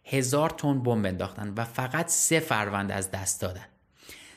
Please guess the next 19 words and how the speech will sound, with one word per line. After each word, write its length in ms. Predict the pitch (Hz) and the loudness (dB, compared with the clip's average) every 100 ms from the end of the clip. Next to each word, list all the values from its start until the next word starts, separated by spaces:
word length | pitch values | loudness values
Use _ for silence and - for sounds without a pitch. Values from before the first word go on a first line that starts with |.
| _ | _
تخمین 520 | 160 151 - 170 175 | -2 0 0 2 2
زده 300 | 120 110 104 | 4 2 0
می‌شه 280 | 101 - 101 | -4 -2 -4
فقط 540 | - - 135 131 175 175 | -6 -4 -4 0 -2 -2
بیست 240 | 135 - 127 | -4 -2 -2
و 40 | |
سه 320 | 127 160 151 | 0 2 2
آگوست 640 | - 120 120 151 170 - - - - - _ | 2 0 0 0 0 -2 -8 -20 -20 -20 _
حدود 400 | 131 131 151 156 | 0 2 2 0
چهل 640 | 156 - 131 127 147 143 143 - | -2 -2 0 2 4 2 -2 -4
هزار 540 | 127 113 123 131 127 | -2 2 2 4 2
نفر 260 | 117 120 113 | 0 2 0
از 140 | 107 | 0
مردم 360 | 104 95 101 104 | -4 -6 -6 -6
توی 160 | - 110 | -4 -4
بمباران 460 | 98 95 95 92 95 | -4 -4 -4 -6 -8
کشته 260 | 98 - | -10 -8
شده 260 | - 107 107 | -10 -10 -12
باشن. 260 | - - | -10 -12